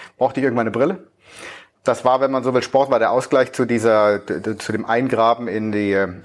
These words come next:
in die I T, kann man sagen. Und sonst war ich, glaub ich, sehr hartnäckig und streitbar. Das waren noch so persönliche Eigenschaften. Das war beim Mannschaftssport manchmal gut, manchmal schlecht.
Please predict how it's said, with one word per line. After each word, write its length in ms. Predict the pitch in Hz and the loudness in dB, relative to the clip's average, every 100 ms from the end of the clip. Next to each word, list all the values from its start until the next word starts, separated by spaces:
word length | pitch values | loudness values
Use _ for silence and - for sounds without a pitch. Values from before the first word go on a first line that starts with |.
| - | -12
in 120 | 107 | -6
die 80 | 104 | -2
I 120 | 90 | -2
T, 200 | 95 170 | -4 -8
kann 180 | 175 160 | -6 -8
man 100 | 160 | -6
sagen. 280 | 160 160 170 _ _ _ _ _ _ - - - | -6 -6 -10 _ _ _ _ _ _ -20 -20 -4
Und 140 | 131 | 0
sonst 200 | 135 143 | 0 2
war 140 | 143 135 | 0 2
ich, 60 | |
glaub 140 | 135 135 | 2 0
ich, 120 | 131 | 2
sehr 420 | 127 127 127 123 _ _ _ - _ _ | 4 4 2 0 _ _ _ -20 _ _
hartnäckig 580 | - 120 131 151 131 123 | -6 0 0 0 0 2
und 120 | 113 | 0
streitbar. 500 | - 104 110 - 85 - - _ - | 0 0 0 0 -2 -4 -18 _ -6
Das 200 | 104 - | -4 0
waren 160 | 110 | 0
noch 80 | 110 | 0
so 220 | 113 101 101 113 107 | 0 -2 -4 -14 -6
persönliche 440 | 113 107 127 117 | -2 0 0 0
Eigenschaften. 520 | 95 104 110 95 101 - - - | -2 -2 -4 -6 -10 -12 -16 -8
Das 260 | 120 - - _ | -6 -6 -14 _
war 140 | 117 | 2
beim 140 | 120 107 | 2 2
Mannschaftssport 840 | 120 180 170 - - 165 156 151 | 0 0 -2 -4 -2 2 4 2
manchmal 300 | 120 113 110 | -2 0 -2
gut, 160 | 131 170 | -2 0
manchmal 300 | 120 117 104 | -4 -4 -2
schlecht. 380 | - 220 - | 0 -2 -4